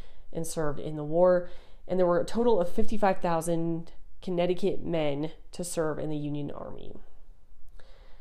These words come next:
So the po-, post-war fostered a period of mass industrialization. People came off their farms and more people were drawn into cities to get these manufacturing jobs and make some good money,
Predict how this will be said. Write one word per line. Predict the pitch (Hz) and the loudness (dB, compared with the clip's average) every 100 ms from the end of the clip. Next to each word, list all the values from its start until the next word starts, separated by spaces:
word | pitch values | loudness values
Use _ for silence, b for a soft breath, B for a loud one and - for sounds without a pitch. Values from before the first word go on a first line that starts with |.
| b b b b - - | b b b b -6 -6
So | - 220 208 202 | 2 6 6 6
the | 190 | 2
po-, | - 254 247 - | 0 2 2 -4
post-war | - 262 277 277 196 160 165 185 | -2 2 2 0 -2 2 2 4
fostered | 185 180 180 156 | 2 0 -2 -6
a | |
period | - - 175 175 180 | -6 -4 0 0 0
of | 156 156 - - | -2 -4 -6 -8
mass | 160 196 254 262 - | -6 -4 -2 -2 -4
industrialization. | - 190 185 180 185 170 156 147 147 - 85 90 - b b b b b b - | -4 0 0 0 0 0 -2 -4 -6 -8 -10 -12 -12 b b b b b b -4
People | 214 226 233 | 0 2 2
came | 226 | 2
off | 220 214 | 2 4
their | 208 | 2
farms | 202 190 185 185 180 | 2 2 2 2 -2
and | 143 160 - - | -4 -4 -6 -6
more | 170 175 190 | -2 0 0
people | 202 185 185 185 | 0 0 2 2
were | 175 170 | 0 -4
drawn | 165 165 170 | -4 -2 0
into | 160 151 | -2 -2
cities | - 220 220 208 | 0 0 2 4
to | - | 4
get | 175 - | 4 4
these | 151 151 | 4 2
manufacturing | 147 147 151 190 190 - 175 170 | 2 0 0 0 0 -2 -2 0
jobs | 170 160 156 | 0 0 -2
and | 156 | -2
make | 143 143 147 | -2 -4 -6
some | - 147 | -8 -6
good | 139 139 | -4 -4
money, | 156 190 185 180 | 0 0 0 0